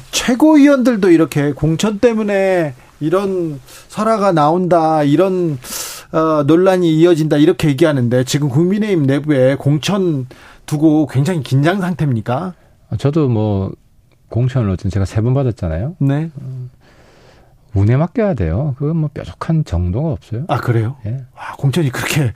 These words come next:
Speaker 1: 어렵습니까?
Speaker 2: 왜냐하면 대통령하고 친하면 친한 대로 공천 잘라라라고 또 하-, 어,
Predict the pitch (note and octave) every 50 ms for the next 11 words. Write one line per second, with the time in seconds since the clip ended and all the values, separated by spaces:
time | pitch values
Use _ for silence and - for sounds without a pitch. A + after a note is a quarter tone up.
0 | - - - - - - - - - - C#3+ D3 D#3+ F3 - - D3+ C3+ B2 A#2+
1 | - F3+ F#3+ F#3 G#3 A#3 A#3 G3+ D3 - D3 B2+ - G3+ G#3+ G#3+ G#3+ G3+ G3 F3+
2 | E3 D3+ D3 B2+ - - F3+ F#3 F#3+ F3+ E3 C3 - - - G3+ G#3 G3+ G3+ G#3
3 | G3 E3 B2 - C3 C#3 C3 C3+ B2 A#2+ - C3+ C3+ C3 A#2 G2+ F#2 F#2 F2 F2
4 | F2 F2+ E2+ F2 E2 - - E2 D#2+ E2 E2+ - _ - - - - F2 F2